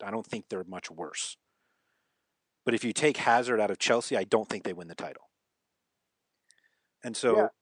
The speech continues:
Speaker 1: the, the
Speaker 2: I mean, e-, even if you go to a place, let's say, like, like, WhoScored, like, they have their player rankings. It's Hazard.
Speaker 1: Yeah.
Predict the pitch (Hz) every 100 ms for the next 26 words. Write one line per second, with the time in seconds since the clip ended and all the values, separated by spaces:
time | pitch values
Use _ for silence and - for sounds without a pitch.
0 | - 131 - 139 _ _ _ _ 127 214
1 | 202 208 226 233 269 262 214 190 226 226
2 | 208 - 202 196 185 - 190 180 165 165
3 | - _ 139 135 - 196 185 156 135 113
4 | 110 113 156 165 160 135 127 - 139 123
5 | 113 113 110 101 92 - - - - -
6 | - - 165 156 165 180 - _ _ _
7 | - 104